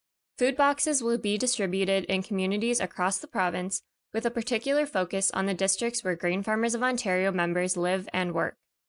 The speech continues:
The box will contain one hundred dollars worth of food, including pasta, cereal, crackers, fruits and vegetables, canned protein,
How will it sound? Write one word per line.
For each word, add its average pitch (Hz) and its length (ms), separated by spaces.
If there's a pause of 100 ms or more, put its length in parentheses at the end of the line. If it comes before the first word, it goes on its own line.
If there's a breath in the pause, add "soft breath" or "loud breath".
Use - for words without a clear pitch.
(340)
The 233 80
box 208 320
will 262 100
contain 202 460
one 190 120
hundred 202 320
dollars 185 420
worth 185 220
of 196 80
food, 175 440
including 180 440
pasta, 262 580 (100)
cereal, 185 600 (320)
crackers, 233 560 (340)
fruits 247 240
and 277 80
vegetables, 180 720 (300)
canned 233 340
protein, 220 560